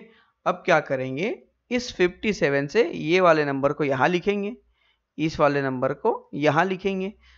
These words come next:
तो क्या आ जाएगा? सेवेंटी सिक्स। तो से, फिफ्टी सेवन वन जा फिफ्टी सेवन माइनस, ओके, सिक्स में से सेवन जाएगा नहीं, कैरी करेंगे,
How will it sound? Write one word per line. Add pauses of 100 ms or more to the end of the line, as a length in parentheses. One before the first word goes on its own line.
(200)
तो
क्या
आ
जाएगा?
सेवेंटी
सिक्स। (460)
तो
से,
फिफ्टी
सेवन
वन
जा (1120)
फिफ्टी
सेवन (460)
माइनस, (1160)
ओके,
सिक्स
में
से
सेवन
जाएगा
नहीं, (480)
कैरी
करेंगे,